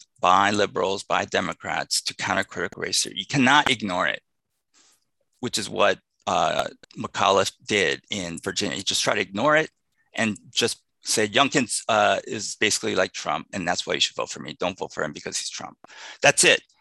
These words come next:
And did not address the respond aggressively and counter message regarding critical race theory. That is what needs to be done now. An aggressive, effective counter messaging com-, campaign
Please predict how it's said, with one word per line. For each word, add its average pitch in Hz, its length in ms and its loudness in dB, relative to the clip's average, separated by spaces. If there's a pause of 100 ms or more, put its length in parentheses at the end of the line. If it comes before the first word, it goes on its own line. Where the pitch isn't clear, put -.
And 95 100 -2
did 107 140 2
not 107 260 4
address 95 540 -2 (280)
the 82 380 -6 (160)
respond 87 800 2 (260)
aggressively 95 680 -2
and 87 280 -10
counter 110 380 0
message 90 600 -2
regarding 78 300 -4
critical 76 320 -10
race 80 200 0
theory. - 220 -6
That 127 240 6
is 127 160 -2
what 123 120 -2
needs 104 220 -2
to - 60 -8
be 92 80 -10
done 71 300 -4 (340)
now. 95 240 -6 (880)
An 92 120 4
aggressive, 110 760 4 (100)
effective 107 720 -2
counter 101 380 -2
messaging 98 560 -4
com-, - 300 -2 (100)
campaign 95 680 0